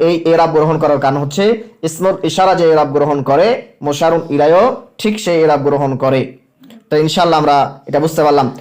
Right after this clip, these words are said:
তাহলে দেখেন এর অর্থ কি হবে। ওয়া কানান নাসু, এবং মানুষেরা, ইয়াসজুদুনা, সিজদা করত, লিহাদিহিল আসনামি, মূর্তির জন্য, মূর্তিগুলোর জন্য কি করত? মানুষেরা সিজদা করত।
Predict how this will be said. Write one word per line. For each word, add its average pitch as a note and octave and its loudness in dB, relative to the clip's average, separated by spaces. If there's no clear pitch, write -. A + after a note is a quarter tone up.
তাহলে D#3+ 0
দেখেন F#3+ 2
এর D#3 2
অর্থ D#3 0
কি D#3+ -4
হবে। C#3 0
ওয়া D3 2
কানান G3+ 2
নাসু, E3 0
এবং D#3+ 0
মানুষেরা, D#3 0
ইয়াসজুদুনা, E3 -2
সিজদা F#3+ -2
করত, D#3+ -2
লিহাদিহিল E3 0
আসনামি, D3+ 0
মূর্তির F3+ -2
জন্য, D3 0
মূর্তিগুলোর F3+ 0
জন্য F3+ -2
কি F#3 -8
করত? G3+ -6
মানুষেরা E3+ 2
সিজদা D#3 -2
করত। D3 -4